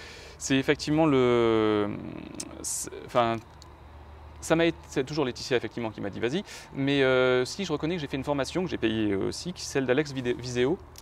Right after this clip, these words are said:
et, euh, à qui je fais coucou, salut mec, euh, qui m'a beaucoup servi. Alors certes je l'ai pas terminé, mais j'ai balayé les, les choses et j'avance à mon rythme. De toute façon je gère ma vie, euh, ça se passe, et je reconnais que ça m'a permis de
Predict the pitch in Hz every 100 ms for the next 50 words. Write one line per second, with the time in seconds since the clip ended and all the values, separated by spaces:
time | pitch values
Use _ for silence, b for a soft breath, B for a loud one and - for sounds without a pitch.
0 | - 131 127 120 113 107 107 - - 104
1 | 170 208 - 120 123 B B B - 135
2 | 127 123 123 123 - 143 151 147 170 151
3 | 110 - 101 - 196 156 143 143 139 135
4 | 127 110 107 123 127 135 127 - 107 117
5 | - 110 113 110 110 - 170 151 117 135
6 | 147 131 120 104 104 98 120 - 143 107
7 | 104 110 101 113 123 104 104 104 - 127
8 | - B B B B 120 127 131 151 -
9 | 123 113 127 139 143 - - 113 110 107
10 | 104